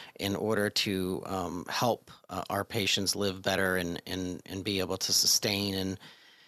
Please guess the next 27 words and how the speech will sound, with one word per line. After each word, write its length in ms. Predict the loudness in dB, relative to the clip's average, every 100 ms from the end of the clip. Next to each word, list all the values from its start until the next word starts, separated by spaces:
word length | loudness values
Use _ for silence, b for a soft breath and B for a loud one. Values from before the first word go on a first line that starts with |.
| b b _
and 220 | 0 2
live 380 | 4 6 6 4
with 260 | 2 2 0
a, 160 | -2
with 240 | -2 -2 -2
a, 220 | -2 -4
with 160 | -6 -6
a 60 |
disease 440 | -2 2 2 2 0
like 220 | -2 -2
this. 200 | 0 2
And 60 | 4
it 60 |
seems 300 | 4 4 4
like 240 | 4 4 0
we've 160 | 2
made 260 | 2 2 2
some 180 | 2 0
progress 600 | 2 2 4 2 4 2
in 100 | 2
treatment 500 | 0 0 0 -2 -2
and 120 | -4
developing 580 | -4 0 0 0 -2 -2
these 240 | -2 -2
novel 320 | 0 0 0 -2
targeted 560 | 2 2 4 2 0 2
therapies, 760 | 2 2 0 -2 2 2 2